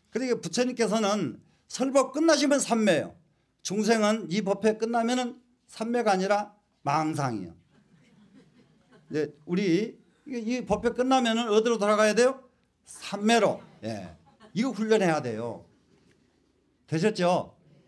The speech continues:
예, 함께 이제 여-, 여러 이런 것을 실제로 수행에,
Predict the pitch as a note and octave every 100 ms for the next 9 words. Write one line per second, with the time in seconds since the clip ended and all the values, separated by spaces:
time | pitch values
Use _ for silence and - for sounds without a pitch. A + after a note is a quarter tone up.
0 | _ - A2+ G#2 F#2 _ _ - F#3 -
1 | F#3 C#3+ E3+ F3+ C#3+ C#3+ B2 C3+ F3 F3
2 | _ _ C3 D#3 A#2+ C#3 G3+ F3+ - C#3
3 | D3 A3 G3+ C3 C3+ C#3 - C4+ D4+ -
4 | D4 D4+ D4+ - - _ _ _ _ _
5 | _ - G#3 G3+ F#3 F#3 F3+